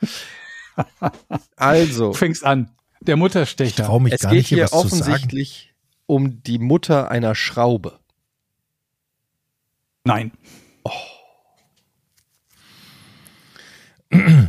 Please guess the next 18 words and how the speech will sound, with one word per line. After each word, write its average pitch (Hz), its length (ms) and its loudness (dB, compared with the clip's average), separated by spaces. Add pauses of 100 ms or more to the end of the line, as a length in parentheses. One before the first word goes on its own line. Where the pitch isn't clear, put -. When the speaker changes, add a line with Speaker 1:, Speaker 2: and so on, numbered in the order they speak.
(120)
Speaker 3:
Sehr 92 420 0
gute 156 300 0
Idee, 110 440 -4
aber 107 200 -6
nein. 85 420 -6 (720)
So. - 280 -18 (460)
Speaker 2:
Danke, 117 400 -12
Jochen, 104 260 -8
dass 104 100 -2
Speaker 3:
Es 104 60 -2
Speaker 2:
du's - 120 -6
noch - 80 -4
mal 160 80 2
Speaker 3:
geht, 220 80 -4
Speaker 2:
zusammengefasst 107 760 -12
hast. 127 60 -8
Speaker 3:
es - 200 -8
geht 160 360 -2